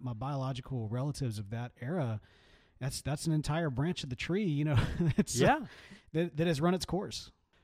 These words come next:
Speaker 2: When that happens, you know, you feel, um, it, it's kind of this ominous deal where it's like, okay, well, they've, they've left it to the next generation now. And, um, you know, that's, uh, I, I don't know, that makes you swallow kinda hard, you know?
Speaker 1: Yeah.
Speaker 2: But, um, man, I know this is a tender time for, for your family, but,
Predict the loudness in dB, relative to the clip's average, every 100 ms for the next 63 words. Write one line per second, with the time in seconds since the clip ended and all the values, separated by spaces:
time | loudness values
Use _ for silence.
0 | -6 -2 -2 -2 -2 2 4 2 2 2
1 | 4 4 2 0 4 6 4 2 -2 -2
2 | -6 -10 -12 -8 -8 -8 -8 -8 -4 -2
3 | -2 -4 -4 -2 -2 -2 -4 -6 -2 0
4 | -2 -2 -4 -4 -6 -6 -4 -4 -2 -2
5 | -2 -2 -2 -4 -14 -20 -20 -10 -4 -2
6 | 0 0 -2 -6 -4 -2 -2 -4 -4 -2
7 | 0 -2 -6 -10 -12 -12 -12 -12 -8 -6
8 | -6 -4 -4 -4 -6 -8 -8 -4 -2 -2
9 | -2 0 0 0 -4 -4 -4 -2 -2 0
10 | 0 -2 -4 -6 -4 0 2 2 0 -4
11 | -4 -4 -4 -6 -8 -2 -2 0 -4 -6
12 | -20 _ -8 -2 0 0 -2 0 0 2
13 | 2 0 -2 -2 -2 0 -2 0 0 0
14 | -2 -4 -4 -4 -6 -6 -6 -6 -6 -6
15 | -4 -4 -2 -2